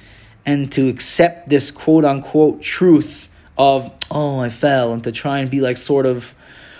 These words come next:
wokey and Brene Brownie of, like, "Ah, I'm just trying to be all vulnerable and, like,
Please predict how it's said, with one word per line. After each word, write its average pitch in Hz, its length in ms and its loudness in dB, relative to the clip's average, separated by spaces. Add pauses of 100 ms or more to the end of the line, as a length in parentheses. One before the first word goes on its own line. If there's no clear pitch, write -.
(200)
wokey 139 420 4
and 113 180 0
Brene 131 280 0
Brownie 139 480 2
of, 117 180 -2
like, 113 460 -2
"Ah, 165 140 -4
I'm 147 100 -4
just 147 160 -8
trying 160 180 -6
to 151 60 -2
be 143 340 -2
all 131 280 -2
vulnerable 127 640 -6
and, 110 360 -6
like, 110 380 -8